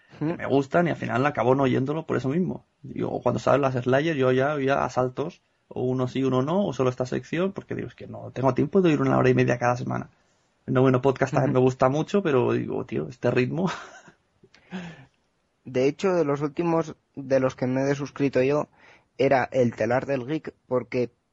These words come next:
Speaker 2: pasó a publicar tres veces por semana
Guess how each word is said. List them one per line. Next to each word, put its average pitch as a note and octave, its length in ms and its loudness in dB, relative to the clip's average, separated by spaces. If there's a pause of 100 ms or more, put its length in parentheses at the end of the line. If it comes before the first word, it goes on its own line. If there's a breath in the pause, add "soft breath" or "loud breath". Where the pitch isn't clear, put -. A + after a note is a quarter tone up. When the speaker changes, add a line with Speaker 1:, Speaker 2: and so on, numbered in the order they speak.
(440)
Speaker 2:
pasó B2 520 -2
a C3 160 -2
publicar C3 580 -4 (320)
tres F3+ 340 -2
veces E3+ 460 -6
por - 300 -6
semana B2 640 -8